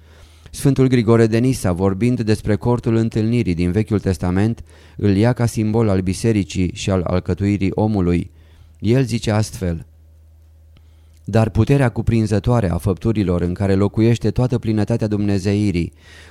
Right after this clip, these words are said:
cortul de obște al tuturor care cuprinde în el toate, se înțelege cort în înțelesul cel mai propriu,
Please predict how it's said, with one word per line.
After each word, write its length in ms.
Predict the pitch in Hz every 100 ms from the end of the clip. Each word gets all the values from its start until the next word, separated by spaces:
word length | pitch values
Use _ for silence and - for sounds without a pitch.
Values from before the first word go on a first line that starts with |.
| -
cortul 440 | - 131 131 123
de 100 | 113
obște 400 | 120 127 - -
al 160 | 87 82
tuturor 460 | 127 - 123 120
care 220 | 117 98 92
cuprinde 520 | 95 98 117 110 107
în 100 | 104
el 260 | 104 104
toate, 520 | 98 107 104 - 123 120 - - - -
se 160 | - 117
înțelege 440 | 110 117 127 117
cort 340 | - 101 113
în 100 | 110
înțelesul 460 | 104 98 95 104 101
cel 200 | 90 127
mai 180 | 127 120
propriu, 560 | - 117 - 85 -